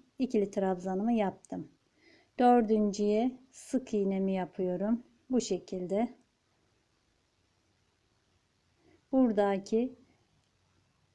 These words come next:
bir, iki, üç, dört, beş, altı tane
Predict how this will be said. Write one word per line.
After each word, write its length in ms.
bir, 260
iki, 260
üç, 380
dört, 340
beş, 300
altı 360
tane 600